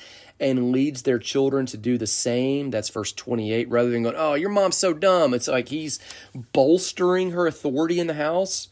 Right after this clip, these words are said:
Her works are praised in the city gates, which is the place where business transpired. That's verse thirty-one. Now, this is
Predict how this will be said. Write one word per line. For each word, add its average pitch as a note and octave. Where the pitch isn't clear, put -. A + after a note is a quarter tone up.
Her C#3
works D3
are B2+
praised C3
in B2
the A2
city A#2
gates, A2+
which A#2
is G#2+
the A2
place A#2
where G#2
business A#2
transpired. A2
That's G#2+
verse -
thirty-one. A#2
Now, A#2
this B2
is B2